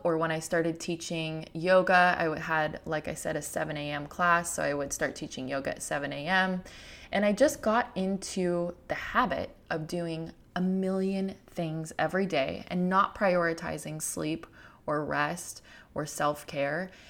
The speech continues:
And part of that was because when I would slow down,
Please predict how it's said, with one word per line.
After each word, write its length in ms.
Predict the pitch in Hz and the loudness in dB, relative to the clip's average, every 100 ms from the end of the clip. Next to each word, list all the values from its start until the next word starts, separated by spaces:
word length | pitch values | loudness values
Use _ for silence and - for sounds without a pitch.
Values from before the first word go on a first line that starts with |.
| - - | -14 -4
And 160 | 185 | -2
part 220 | 196 220 | 6 6
of 100 | 262 190 | 6 4
that 200 | 165 160 | 2 2
was 280 | 156 165 | 0 0
because 400 | 165 175 185 175 | -2 -4 0 0
when 120 | 175 175 | 2 0
I 80 | 165 | 2
would 180 | 160 | 0
slow 380 | - - 180 180 | -2 0 4 4
down, 380 | 180 233 160 143 | 4 4 2 2